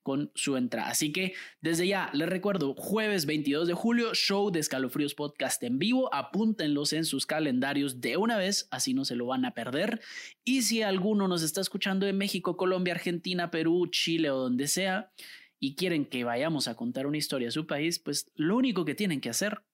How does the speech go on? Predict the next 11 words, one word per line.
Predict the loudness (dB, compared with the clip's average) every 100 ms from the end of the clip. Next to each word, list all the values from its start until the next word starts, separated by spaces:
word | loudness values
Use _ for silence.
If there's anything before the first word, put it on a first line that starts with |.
| _ _
es | -2 0 0 -4 -6
pagarnos | -4 -2 -2 -2 -2
el | -2
boleto. | -2 -2 -2 -4
<laughs> | -4 -8 -14 _ _ -2 0 0
Pagarnos | 0 0 2 2
el | 2
boleto | 2 2 2
y |
la | 0
estadía. | 0 0 0 0 -2